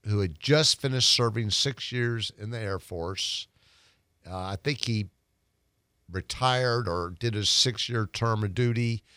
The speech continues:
Friday, on a Saturday, he's out riding his motorcycle on Highway ninety-eight, and a school bus stopped at a stop sign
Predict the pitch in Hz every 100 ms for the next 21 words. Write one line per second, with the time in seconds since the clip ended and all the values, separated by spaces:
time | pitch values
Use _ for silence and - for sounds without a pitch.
0 | - - - _ _ - 127 143 139 139
1 | 127 107 90 - 131 127 123 127 123 120
2 | - 101 104 117 107 107 - 95 92 101
3 | 120 123 113 104 113 110 110 104 107 107
4 | - 110 101 - 90 85 104 117 110 98
5 | 95 92 85 82 107 156 - - _ _
6 | _ _ _ _ _ _ _ _ _ _
7 | _ _ _ _ _ - 92 92 85 85
8 | - 139 143 110 117 110 - - 85 110
9 | - 165 156 175 170 - 139 131 131 139